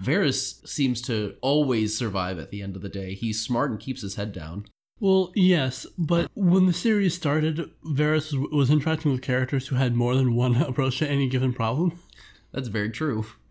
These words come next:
Speaker 1: Other good things. Everything involving Tyrion continues to be fucking excellent.
Speaker 2: Yeah, it's all really good.
Speaker 1: Peter Dinklage is a great actor. He really understands Tyrion's motivations.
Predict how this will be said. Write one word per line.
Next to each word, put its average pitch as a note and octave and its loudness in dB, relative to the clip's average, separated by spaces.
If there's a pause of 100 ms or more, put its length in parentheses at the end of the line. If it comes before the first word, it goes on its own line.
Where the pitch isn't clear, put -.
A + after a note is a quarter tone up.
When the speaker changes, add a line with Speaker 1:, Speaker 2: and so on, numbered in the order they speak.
Speaker 1:
Other F3+ 0
good A#2 -2
things. F#2+ -6
Everything F#3 2
involving F3 0
Tyrion E3 0
continues C#3 0
to C3 -8
be C3 0
fucking C#3 -4
excellent. G2+ -6 (100)
Speaker 2:
Yeah, G3+ 2 (280)
it's C#3+ -6
all F3 0
really F#3 2
good. D3+ 0 (120)
Speaker 1:
Peter D3 0
Dinklage C#3+ -2
is A#2 0
a A2 -2
great A2 -4
actor. A#2 -2
He A#2 -2 (260)
really B2 0
understands A2 -2
Tyrion's A2 -2
motivations. G#2+ -2